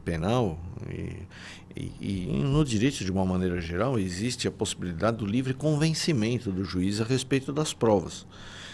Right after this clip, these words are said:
É, essas provas, elas são reanalisadas em segunda instância, mas se respeita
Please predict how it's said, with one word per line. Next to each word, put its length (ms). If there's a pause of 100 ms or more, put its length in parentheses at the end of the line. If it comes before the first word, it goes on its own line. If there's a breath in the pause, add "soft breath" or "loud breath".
(320 loud breath)
É, 180
essas 440
provas, 340
elas 200
são 180
reanalisadas 960
em 60
segunda 360
instância, 540
mas 200
se 120
respeita 720